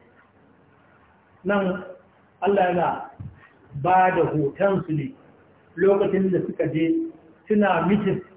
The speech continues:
suna tattaunawa, suna makircin da za su je su gaya wa Annabi su wanke dan uwansu, wannan yan gidan. Yastahuna minan nas.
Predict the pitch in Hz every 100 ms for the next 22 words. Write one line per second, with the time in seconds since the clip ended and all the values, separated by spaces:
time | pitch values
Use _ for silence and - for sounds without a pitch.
0 | - _ _ 233 208 - - - - -
1 | _ - - 202 190 185 170 160 151 -
2 | - - - - _ _ _ _ _ _
3 | _ - 262 247 196 - - - - -
4 | _ _ - 190 220 247 240 262 - 226
5 | 202 196 214 220 175 202 202 160 202 202
6 | 175 120 156 208 208 - - - 185 196
7 | 170 156 160 151 165 - - 202 170 151
8 | 151 151 160 - - - - _ _ _
9 | _ _ _ _ _ _ _ _ _ -
10 | 196 - 214 - 269 277 233 202 185 160
11 | 160 156